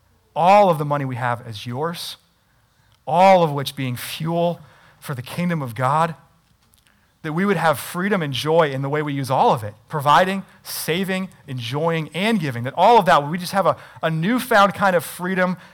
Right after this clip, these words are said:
in response to the generosity of Jesus, that all the money we have, we would use in a way that shows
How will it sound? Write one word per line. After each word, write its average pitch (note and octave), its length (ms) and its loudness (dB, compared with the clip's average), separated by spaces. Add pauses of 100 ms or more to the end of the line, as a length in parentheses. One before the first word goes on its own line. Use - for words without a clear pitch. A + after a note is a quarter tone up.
in D3 100 -8
response F3+ 460 2
to - 60 -12
the D3+ 80 -6
generosity D3+ 580 0
of C3 80 -8
Jesus, C3+ 540 -8 (320)
that C3 100 -4
all F#3 260 4
the G3+ 80 2
money F#3 220 2
we E3 140 -6
have, D3+ 360 0 (300)
we D3 120 -4
would C#3+ 160 -6
use D3+ 520 -4
in C#3 100 -6
a C3 60 -4
way B2+ 320 -2 (240)
that B2 180 -14
shows C#3+ 600 -4